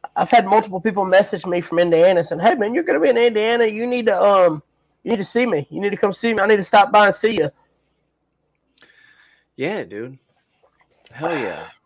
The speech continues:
Speaker 2: Um, yeah, you can have this stabbing cabin right next door over here, man. I don't, that's all yours. But look, let's get into this show.
Speaker 1: Let's do it.
Speaker 2: Uh, so you, you already know that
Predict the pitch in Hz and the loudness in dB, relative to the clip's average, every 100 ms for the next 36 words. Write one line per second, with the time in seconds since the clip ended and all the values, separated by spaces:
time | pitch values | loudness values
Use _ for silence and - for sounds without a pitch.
0 | - 104 98 101 127 123 120 143 131 123 | -12 -8 -8 -6 -4 -4 -6 -10 -10 -10
1 | 110 113 - 120 110 107 113 107 95 92 | -10 -12 -6 -6 -6 -10 -8 -8 -8 -12
2 | 107 110 101 - 120 90 82 85 80 78 | -12 -14 -16 -10 -8 -8 -10 -14 -16 -16
3 | 82 85 95 - _ _ _ _ 98 90 | -16 -14 -14 -16 _ _ _ _ -16 -4
4 | 110 101 101 87 - 127 143 139 151 - | -2 -2 -4 -8 -8 -6 -4 -4 -6 -6
5 | 254 208 139 107 98 - - - 95 113 | -8 -6 -6 -6 -8 -12 -16 -12 -4 -2
6 | 98 87 95 _ _ 185 - 151 156 208 | -2 -4 -14 _ _ -8 -8 -8 -6 -4
7 | 160 139 135 131 - 73 - - 113 117 | -4 -6 -8 -10 -12 -16 -14 -6 -2 0
8 | 117 117 117 - 147 143 151 123 135 160 | 2 0 -2 -4 -4 -2 -4 -6 -4 -4
9 | 156 101 143 160 147 131 123 131 131 104 | -4 0 2 4 2 -4 -6 -4 -4 -4